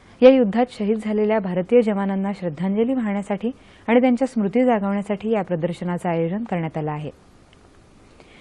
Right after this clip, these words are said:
एकोणीसशे चौदा ते एकोणीसशे अठरा दरम्यान झालेल्या पहिल्या महायुद्धात पंधरा लाखांपेक्षा जास्त भारतीय जवान सहभागी झाले होते, त्यापैकी चौऱ्याहत्तर हजार सैनिक शहीद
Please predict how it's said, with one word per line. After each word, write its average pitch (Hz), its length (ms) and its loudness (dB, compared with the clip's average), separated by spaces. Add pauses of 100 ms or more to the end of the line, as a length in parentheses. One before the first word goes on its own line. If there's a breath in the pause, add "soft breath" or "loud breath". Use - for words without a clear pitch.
(220 loud breath)
एकोणीसशे 285 420 6
चौदा 247 340 4
ते 262 140 2
एकोणीसशे 226 400 0
अठरा 190 280 -2
दरम्यान 202 360 -2
झालेल्या 180 340 -2
पहिल्या 180 360 -4
महायुद्धात 190 500 -4 (440 soft breath)
पंधरा 220 300 2
लाखांपेक्षा 226 560 -2
जास्त 185 380 -4
भारतीय 196 420 -4
जवान 180 320 -4 (100)
सहभागी 170 360 -4
झाले 165 260 -4
होते, 156 240 -6 (520 soft breath)
त्यापैकी 233 320 2
चौऱ्याहत्तर 214 500 -2
हजार 214 340 -2
सैनिक 190 380 -6 (140)
शहीद 180 220 -2